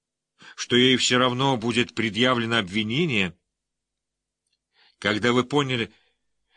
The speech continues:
что уже ничем не можете ей помочь, решились сказать правду.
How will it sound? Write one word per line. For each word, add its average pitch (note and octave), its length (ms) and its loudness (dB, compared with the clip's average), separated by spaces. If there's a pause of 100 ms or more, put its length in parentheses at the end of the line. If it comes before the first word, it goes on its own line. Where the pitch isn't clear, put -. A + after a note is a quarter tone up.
(140)
что - 220 2
уже C#3 340 4 (920)
ничем E3+ 640 2
не C3+ 100 2
можете C3 460 0
ей B2+ 140 2
помочь, C3 560 -2 (1400)
решились G3 680 2
сказать F#3 460 -2
правду. E2+ 480 -2